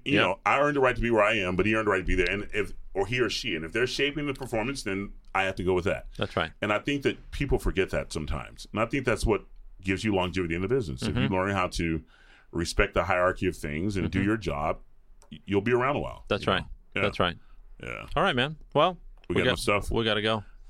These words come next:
Speaker 1: Oh, what, what time
Speaker 2: Anything
Speaker 1: is it?
Speaker 2: else?
Speaker 1: It's time to go?
Speaker 2: Do we have anything else?
Speaker 1: No, I'm good,
Speaker 2: Oh, we
Speaker 1: man.
Speaker 2: gotta, let's see.
Speaker 1: Oh, I got
Speaker 2: Yeah,
Speaker 1: fifteen minutes.
Speaker 2: fifteen
Speaker 1: I gotta
Speaker 2: minutes.
Speaker 1: go do this duet with Blunch and, ugh,
Speaker 2: How's
Speaker 1: all
Speaker 2: that
Speaker 1: the
Speaker 2: going?
Speaker 1: dial-, well, they just cut half the dialogue, so it's a little bit better, but,
Speaker 2: I
Speaker 1: you
Speaker 2: like
Speaker 1: know.
Speaker 2: that it's in English, at least.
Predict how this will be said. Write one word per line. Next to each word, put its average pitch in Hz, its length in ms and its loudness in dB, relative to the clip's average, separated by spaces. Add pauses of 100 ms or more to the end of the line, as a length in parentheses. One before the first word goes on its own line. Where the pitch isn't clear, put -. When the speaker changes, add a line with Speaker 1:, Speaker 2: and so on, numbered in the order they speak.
(400)
Speaker 1:
Oh, 95 60 2
what, 98 160 2
what 107 100 0
time 131 140 4
Speaker 2:
Anything 135 180 4
Speaker 1:
is 123 40 2
it? - 20 4
Speaker 2:
else? 160 160 2
Speaker 1:
It's - 60 -6
time 131 120 2
to 120 60 2
go? 147 200 4
Speaker 2:
Do 131 60 6
we 117 60 8
have 120 80 4
anything 127 240 0
else? 175 320 -2 (160)
Speaker 1:
No, 92 140 -2
I'm 143 80 -2
good, 220 120 2
Speaker 2:
Oh, 202 60 2
we 180 80 2
Speaker 1:
man. 170 80 2
Speaker 2:
gotta, 92 240 2 (720)
let's - 140 -10
see. 87 240 0
Speaker 1:
Oh, 104 100 2
I 113 40 2
got 110 60 4
Speaker 2:
Yeah, 98 60 2
Speaker 1:
fifteen 92 340 -2
minutes. 82 200 2
Speaker 2:
fifteen 104 100 2
Speaker 1:
I - 100 2
gotta 85 80 2
Speaker 2:
minutes. 82 160 2
Speaker 1:
go - 20 -8
do 87 100 2
this 82 200 0
duet 85 340 0
with 78 180 -4
Blunch 82 360 -2
and, 65 260 -6
ugh, 87 340 -2 (200)
Speaker 2:
How's 120 160 4
Speaker 1:
all 120 60 4
Speaker 2:
that 120 80 4
Speaker 1:
the 85 60 0
Speaker 2:
going? 98 200 6
Speaker 1:
dial-, 78 180 0 (460)
well, 117 100 4
they 139 80 6
just 131 140 -2
cut 127 180 4
half 110 220 2
the 104 60 2
dialogue, 92 440 4
so 110 80 4
it's 92 240 0
a - 20 -4
little 131 140 6
bit 85 140 4
better, 87 240 2
but, 80 220 0 (140)
Speaker 2:
I - 80 4
Speaker 1:
you - 40 6
Speaker 2:
like 190 120 6
Speaker 1:
know. - 40 0
Speaker 2:
that 127 100 6
it's 95 140 -2
in 82 80 -2
English, 98 340 -2
at 73 80 -6
least. 73 340 -6